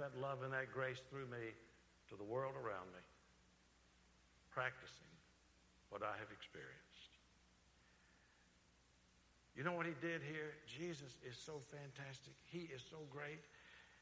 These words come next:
He, he wipes out the sin of one to arouse the guilt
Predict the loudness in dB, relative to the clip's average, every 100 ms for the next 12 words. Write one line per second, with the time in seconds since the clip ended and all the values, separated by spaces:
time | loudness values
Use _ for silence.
0 | -8 0 2 2 0 -4 -12 -20 -20 -20
1 | -20 -20 -20 -20 -20 -20 -20 -8 -2 0
2 | 2 4 4 4 0 0 2 2 -2 -6
3 | -4 -2 0 -2 -4 -4 0 0 0 -2
4 | -4 -8 -8 -14 -20 -20 -20 -20 -20 -20
5 | -8 0 2 2 4 6 6 4 2 -2
6 | -6 -8 -8 -4 -4 0 2 4 2 -2
7 | -6